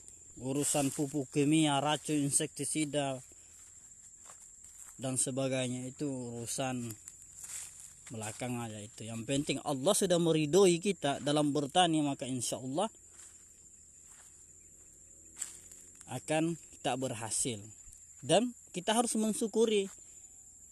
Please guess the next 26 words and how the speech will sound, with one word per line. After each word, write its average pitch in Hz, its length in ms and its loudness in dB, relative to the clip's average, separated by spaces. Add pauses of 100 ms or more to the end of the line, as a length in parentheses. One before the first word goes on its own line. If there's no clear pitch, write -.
(100)
hasil 175 400 4
akhir 165 520 0
dari 180 360 4 (160)
proses 180 420 4 (140)
yang 190 160 2
kita 170 320 -6
sudah, 165 280 0 (920)
eh, 151 160 0
lakukan 151 640 -2 (120)
dari 135 360 0
nol 147 320 4
sampai 139 400 -4
akhir 139 320 -2
itu, 139 280 -4
walaupun 170 360 -2
kita 160 240 -2
mendapatkan 156 580 0
sedikit, 226 540 -4
kita - 240 -6
harus 208 240 -2
bersyukur. 160 520 -4 (2250)
Karena 202 240 0
disitulah 214 480 -2
Allah 175 240 -2
akan 180 160 -2
menguji 170 560 0